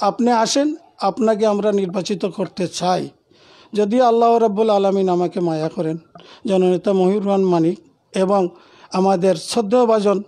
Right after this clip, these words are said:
নেতা মতিউর রহমান সাহেব, আমাদের, আমার শ্রদ্ধেয়ভাজন নেতা ইমনুল হক, এ, ইমন সাহেব যদি আমাকে মায়া করেন, আমি পূর্ণ আশাবাদী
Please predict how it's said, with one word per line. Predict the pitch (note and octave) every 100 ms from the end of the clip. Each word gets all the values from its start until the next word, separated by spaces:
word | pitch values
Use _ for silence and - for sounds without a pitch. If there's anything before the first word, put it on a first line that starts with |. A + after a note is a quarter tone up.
| _
নেতা | G3 F#3+ E3 F#3 F3 - - _ _ -
মতিউর | G3 G3 G#3
রহমান | A3 G#3+ G3
সাহেব, | - F#3+ F#3 - - _ _ _ _ _ _ _ _ -
আমাদের, | G3 F#3+ F3+ F#3+ F3+ C4 C4
আমার | A3+ F#3 G3
শ্রদ্ধেয়ভাজন | F3 G3+ F3+ G3+ G3+ F#3+ G3+
নেতা | F#3+ F3 F#3 F3+ - _ _ _ C4 G3
ইমনুল | F#3+ G3 G3 G3 F#3
হক, | F#3+ F#3
এ, | G3 F#3+ F#3+ F#3+ F#3+
ইমন | G3 G3
সাহেব | F#3 G3+ F3+ E3+ - _ - C#4+
যদি | A3+ G#3
আমাকে | G3+ F#3+ E3+ G3
মায়া | F3+ E3+ F3
করেন, | F3 E3 E3+ -
আমি | F#3+ G#3
পূর্ণ | - A#3 C4
আশাবাদী | A#3 - G#3 G3 F#3+